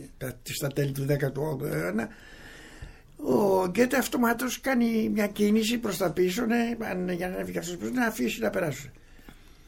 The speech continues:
Εν τω μεταξύ, περπατούσαν στο μέσο του δρόμου και ο Γκέτε με τον Μπετόβεν μαζί, αλλά μπρατσέτα. Του λέει ο Μπετόβεν, «Πού πας, έλα εδώ».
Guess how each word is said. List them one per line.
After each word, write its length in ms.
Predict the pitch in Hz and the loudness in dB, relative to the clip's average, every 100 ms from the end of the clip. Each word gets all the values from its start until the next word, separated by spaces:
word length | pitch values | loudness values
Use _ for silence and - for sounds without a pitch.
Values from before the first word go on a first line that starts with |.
| - - - - - - | -20 -20 -20 -20 -20 -6
Εν 80 | 190 | -4
τω 60 | 190 | 2
μεταξύ, 300 | 196 202 196 | 2 2 2
περπατούσαν 560 | 196 202 220 269 285 | 2 2 0 0 -2
στο 220 | 269 - 262 | -2 0 2
μέσο 260 | 302 302 339 - - | 4 4 0 -6 -10
του 100 | 302 302 | 0 8
δρόμου 480 | 339 311 160 131 151 | 10 10 6 0 -2
και 100 | - | 4
ο 40 | 302 | 4
Γκέτε 240 | 247 277 | 4 2
με 100 | 285 | 2
τον 0 | |
Μπετόβεν 400 | 269 277 269 196 | 0 0 2 2
μαζί, 340 | 196 202 202 135 151 - | 2 4 2 0 -6 -10
αλλά 260 | - 160 175 | -4 2 4
μπρατσέτα. 640 | 185 175 160 196 - - - - - - - - - - - - - - - | 6 6 8 6 4 -4 -10 -20 -20 -20 -20 -20 -20 -20 -20 -20 -20 -20 -12
Του 140 | - | -6
λέει 220 | 262 285 269 | -2 0 0
ο 20 | |
Μπετόβεν, 600 | 226 226 240 233 233 220 - - | 0 0 2 0 0 0 -4 -8
«Πού 140 | 302 302 | -6 2
πας, 300 | - 285 247 311 | 6 6 6 2
έλα 140 | 311 302 | 6 6
εδώ». 400 | 285 208 147 | 8 4 4